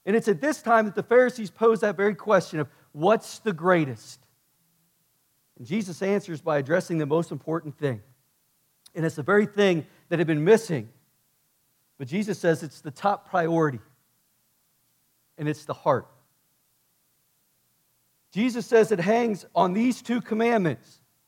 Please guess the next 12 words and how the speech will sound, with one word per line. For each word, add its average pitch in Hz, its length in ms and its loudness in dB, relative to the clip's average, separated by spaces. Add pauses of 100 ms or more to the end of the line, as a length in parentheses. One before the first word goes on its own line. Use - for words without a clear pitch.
(340)
Rather 233 320 4
than 190 160 0
worrying 269 420 4
about 214 340 4
all 240 300 4
that 233 80 4
we 208 180 -4
should 160 220 -10
do 247 260 -2
or 208 120 2
not 214 300 2
do, 165 320 -2